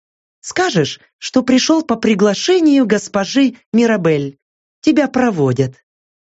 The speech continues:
«Договорились», вежливо улыбнулся Стриж. Госпожа Мирабель снова подмигнула, отлипла от стены и направилась к одному из кабинетов,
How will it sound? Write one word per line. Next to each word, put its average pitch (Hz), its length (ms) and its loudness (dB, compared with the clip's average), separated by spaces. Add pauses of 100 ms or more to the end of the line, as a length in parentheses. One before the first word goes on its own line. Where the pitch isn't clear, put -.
(260)
«Договорились», 226 920 -2 (260)
вежливо 208 480 0
улыбнулся 139 640 0
Стриж. - 500 -4 (680)
Госпожа 185 680 -2
Мирабель 175 680 0 (140)
снова 220 460 0
подмигнула, 139 1000 0 (240)
отлипла 165 640 0
от 123 100 -4
стены 269 560 0 (180)
и 311 140 4
направилась 214 760 0
к 175 60 -2
одному 165 360 0
из 127 160 0
кабинетов, 202 680 0